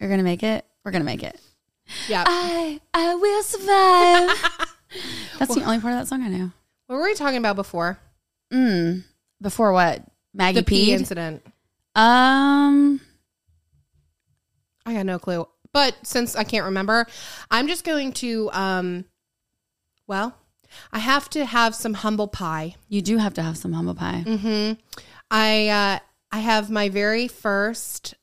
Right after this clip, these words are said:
Speaker 2: uh, "Am I the asshole?" moment, except I don't need to ask because I was the asshole.
Speaker 1: You already know.
Speaker 2: So I'm here to make a formal and public apology to my family. <laughs>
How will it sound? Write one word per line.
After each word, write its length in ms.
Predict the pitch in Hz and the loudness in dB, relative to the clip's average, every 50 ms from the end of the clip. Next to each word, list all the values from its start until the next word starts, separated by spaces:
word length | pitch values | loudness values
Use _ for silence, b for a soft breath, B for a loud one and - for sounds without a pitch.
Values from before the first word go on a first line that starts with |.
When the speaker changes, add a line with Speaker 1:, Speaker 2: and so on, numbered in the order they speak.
| _ _ - | _ _ -10
Speaker 2:
uh, 440 | 208 202 190 190 190 190 190 190 185 - _ _ - | -8 -6 -4 -4 -4 -4 -4 -6 -8 -10 _ _ -8
"Am 180 | - 214 220 226 | -4 -2 0 0
I 120 | 226 226 | 0 0
the 140 | 220 220 214 | 0 0 -2
asshole?" 400 | 175 185 196 208 - - 226 220 | -2 -2 -4 -4 -4 -2 -2 0
moment, 480 | 220 208 185 175 180 190 208 226 233 - | 0 0 0 -2 -2 -2 -2 -4 -4 -8
except 560 | 196 202 - - - 202 196 190 - - - b b b b b b b b b b b b b b _ - | -10 -12 -8 -4 -2 -2 -2 -2 -4 -8 -20 b b b b b b b b b b b b b b _ -4
I 100 | 196 202 | -2 -2
don't 160 | 214 226 214 | 0 -2 -2
need 160 | 214 220 214 | -2 -4 -6
to 100 | - - | -6 -4
ask 460 | - 262 269 240 214 214 - - - - | 0 2 2 2 2 0 -4 -8 -10 -10
because 260 | - 202 - 220 196 | -10 -8 -8 -6 -2
I 80 | 214 208 | -2 0
was 260 | 196 208 202 196 190 | 2 2 0 0 -2
the 120 | - 156 147 | -6 -8 -8
asshole. 420 | - - - - - 202 214 233 | -8 -8 -10 -10 -10 -8 -4 0
Speaker 1:
You 100 | 226 220 | 0 2
already 220 | 214 208 202 202 196 | 2 2 2 0 0
know. 240 | 202 196 185 175 165 - - | 0 0 -2 -2 -4 -8 -8
Speaker 2:
So 200 | - - 247 233 | -4 0 0 2
I'm 180 | 226 220 226 226 | 2 2 0 -2
here 300 | 220 269 269 262 262 262 | -4 -4 -2 -2 -4 -4
to 180 | 254 - - 254 | -6 -8 -8 -6
make 400 | 233 220 208 208 208 _ - _ _ _ _ _ _ _ _ _ _ _ - | -4 -4 -4 -4 -6 _ -20 _ _ _ _ _ _ _ _ _ _ _ -14
a 60 | 214 | -14
formal 680 | - - - 220 214 202 196 185 180 180 175 170 - - | -12 -10 -6 -4 -4 -2 -2 -2 -4 -4 -6 -8 -10 -10
and 160 | - 208 - | -12 -12 -12
public 340 | - - - 208 214 202 - | -12 -12 -12 -10 -10 -10 -10
apology 720 | 190 - - - 170 165 165 165 - 135 117 120 - 208 _ _ _ _ _ _ _ _ _ _ _ _ _ _ _ _ _ _ _ | -12 -14 -10 -8 -8 -8 -8 -10 -12 -14 -14 -14 -16 -18 _ _ _ _ _ _ _ _ _ _ _ _ _ _ _ _ _ _ _
to 120 | - - 202 | -16 -14 -12
my 160 | 180 170 190 | -12 -10 -12
family. 420 | - - - - - - - 240 - | -12 -12 -14 -14 -12 -10 -6 -2 -2
<laughs> 60 | - | -2